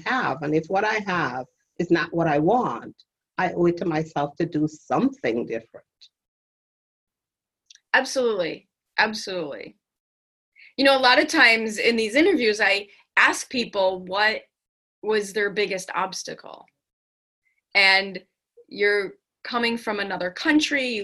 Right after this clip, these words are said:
Speaker 2: lost your parents early, you've moved across the country to
Speaker 1: <laughs>
Speaker 2: something that didn't work out. I don't even know where to begin. What,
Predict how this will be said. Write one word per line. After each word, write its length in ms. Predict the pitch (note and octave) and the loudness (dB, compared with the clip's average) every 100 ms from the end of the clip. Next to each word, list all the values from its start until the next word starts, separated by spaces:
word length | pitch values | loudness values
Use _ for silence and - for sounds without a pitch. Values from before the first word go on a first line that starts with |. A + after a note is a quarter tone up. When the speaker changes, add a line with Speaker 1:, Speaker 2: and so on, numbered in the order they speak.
| G3 | -4
Speaker 2:
lost 320 | F#3 G3+ - | -6 -6 -8
your 120 | F#3 | -8
parents 600 | F3+ G3+ F#3 F3 F#3 - - | -8 -10 -10 -10 -10 -14 -2
early, 640 | C4 C#4+ C#4+ C#4 C4 C4 B3+ - _ | 2 2 2 0 -2 -4 -8 -20 _
you've 280 | G#3+ A3 G3 | -8 -6 -6
moved 360 | G#3 G#3 F#3 F#3 | -8 -8 -8 -10
across 580 | F3+ - C#4 D4+ D4+ | -10 -6 -2 -2 -2
the 100 | - | -10
country 720 | C4+ C#4+ C4+ C#4+ - B3+ B3+ A#3+ | -6 -2 -2 -2 -2 -2 -2 -4
to 120 | A#3+ G#3 | -6 -4
Speaker 1:
<laughs> 140 | F3+ | -4
Speaker 2:
something 380 | G3+ - A#3+ F#3 | -4 -2 -4 -2
that 140 | F3+ - | -6 -6
didn't 220 | - - | -10 0
work 220 | - - | 2 4
out. 120 | D4+ - - | 2 0 0
I 80 | D#4+ | 2
don't 160 | A#4 G#4 | 4 2
even 240 | C#4 C4+ | 4 2
know 140 | C4 A#3+ | 4 4
where 120 | A#3 | 4
to 80 | A3 | 0
begin. 460 | G#3 G3 D4 A3 | -4 -2 0 0
What, 220 | G3+ C4 | 2 2